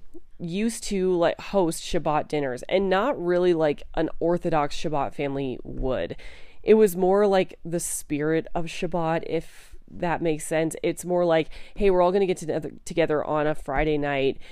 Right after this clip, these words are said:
and have, like, family time." We would do some Bible readings, I think,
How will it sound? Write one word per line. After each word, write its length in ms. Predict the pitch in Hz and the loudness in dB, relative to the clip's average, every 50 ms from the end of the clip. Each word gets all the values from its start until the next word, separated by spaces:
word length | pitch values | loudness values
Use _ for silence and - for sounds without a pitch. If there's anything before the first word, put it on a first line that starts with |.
| - - - | -16 -16 -6
and 200 | - - 160 160 | -2 -2 0 0
have, 340 | 160 151 147 151 143 - - - | 0 0 0 0 -2 -4 -8 -6
like, 320 | - 147 135 - - - | -6 -6 -6 -6 -8 -14
family 440 | - - - 170 165 160 156 151 151 | -8 -2 0 2 2 4 2 2 0
time." 500 | 147 160 147 143 143 143 143 147 143 - - - - | -2 -2 -2 -2 0 0 0 0 -2 -4 -6 -12 -8
We 160 | - 175 165 151 | -2 -2 0 2
would 140 | 160 165 | 2 0
do 200 | 147 165 160 160 | 2 0 0 0
some 180 | 160 - 180 165 | 0 -2 -2 0
Bible 320 | 151 139 139 143 147 143 | 0 0 0 0 0 -2
readings, 380 | 139 151 147 139 147 147 143 139 | -2 -2 -2 -2 -2 -2 -2 -2
I 80 | 156 147 | -4 -4
think, 400 | - - 151 147 143 147 147 | -4 -2 0 0 0 -2 -4